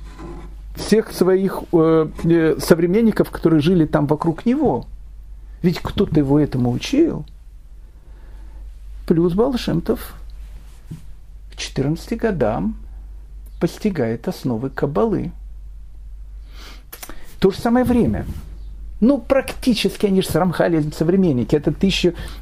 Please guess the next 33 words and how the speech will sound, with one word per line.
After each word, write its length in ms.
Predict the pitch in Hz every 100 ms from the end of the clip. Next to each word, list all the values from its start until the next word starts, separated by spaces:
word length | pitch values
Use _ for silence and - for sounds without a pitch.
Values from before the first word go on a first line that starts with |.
| - 131 147 147
шестьсот 320 | - 156 180
девяносто 300 | 170 175 175
восьмой 260 | 196 277 277
год, 220 | 170 - - -
Рамхаль 340 | 160 165 254
тысяча 260 | - 202 -
семьсот 300 | 196 226 208
седьмой 460 | 262 202 165 156
год. 280 | 139 143 - - - - - - - -
Помните, 300 | 277 269 190
Рамхаль, 360 | 185 190 139
к 80 | 139
четырнадцати 420 | - - 294 214
годам 360 | 226 220 254 285
он 100 | 214
знал 240 | 156 269
уже 220 | 247 165 233
всего 720 | - - 196 165 226 262 240 -
Аризаля 560 | - 185 226 285 196 139
на 220 | 120 147
память. 500 | 226 226 170 160 - - - - - - - - - - -
На 100 | 277
память 380 | 240 240 226
знал 180 | 196 208
всего 260 | 202 202 196
Аризаля 520 | 196 196 185 185 196 - - - - - - -
в 160 | -
Падуе. 460 | - 165 156 147 147 - - - - - - - - - -
И 40 |
Баал 200 | 127 214
Шем 240 | 247 233 214
Тов 140 | 220
знал 240 | 226 220